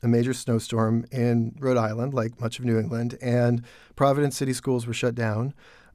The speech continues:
Uh, but later in the day, four city recreation centers were open from three to nine P M, uh, f-, so kids could come and run around and also receive a free meal.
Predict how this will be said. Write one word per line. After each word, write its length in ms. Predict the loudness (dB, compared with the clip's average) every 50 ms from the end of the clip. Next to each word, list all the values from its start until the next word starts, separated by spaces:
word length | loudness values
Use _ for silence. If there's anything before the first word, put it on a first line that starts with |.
| -4
Uh, 220 | 2 4 4 4 4
but 120 | 2 2
later 280 | 2 2 2 2 2 2
in 80 | 2
the 80 | 2 2
day, 200 | 2 2 2 2
four 440 | 0 -2 -4 -2 0 2 2 0 0
city 280 | -2 -2 -2 -2 0
recreation 640 | 0 0 -2 0 0 0 2 2 0 -2 -2 -4 -4
centers 380 | -4 -2 0 0 0 0 0
were 180 | -2 -2 0 0
open 320 | 0 0 0 2 0 0
from 240 | 0 0 0 -2 -2
three 340 | -2 -4 -4 -2 0 2 2
to 60 | 2 2
nine 300 | 2 2 2 2 0 2
P 160 | 2 4 4
M, 380 | 4 4 2 0 -2 -4 -6 -10 -6
uh, 380 | 0 2 2 4 4 2 0 0
f-, 180 | -2 -6 -14 -18
so 280 | -14 -4 0 0 0 0
kids 260 | 0 0 -2 -2 0
could 160 | 0 -4 -6
come 380 | -2 -4 -2 0 2 0 0 0
and 280 | -2 -2 0 0 2 2
run 120 | 2 2
around 440 | 2 2 2 0 0 0 0 0 0
and 80 | 0 0
also 260 | 0 -2 -2 -4 -6
receive 320 | -6 -6 -6 -6 -8 -8
a 40 | -8
free 280 | -12 -4 0 2 2 4
meal. 400 | 4 2 2 0 -4 -6 -12